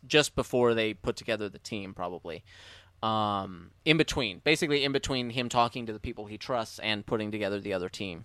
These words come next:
he would be one of those people. Then we'd have this, then the bank,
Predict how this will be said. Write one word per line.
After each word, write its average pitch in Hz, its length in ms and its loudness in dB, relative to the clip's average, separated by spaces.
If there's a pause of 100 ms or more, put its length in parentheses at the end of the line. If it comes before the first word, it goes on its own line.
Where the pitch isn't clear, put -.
(120)
he - 140 -8
would 101 140 -10
be 98 120 -6 (120)
one 95 140 -2
of 90 80 -6
those 85 140 -4
people. - 360 -12 (340)
Then 113 120 -4
we'd 110 100 -4
have 113 160 2
this, 131 380 0 (340)
then 107 500 -4
the 101 300 2 (120)
bank, 120 420 4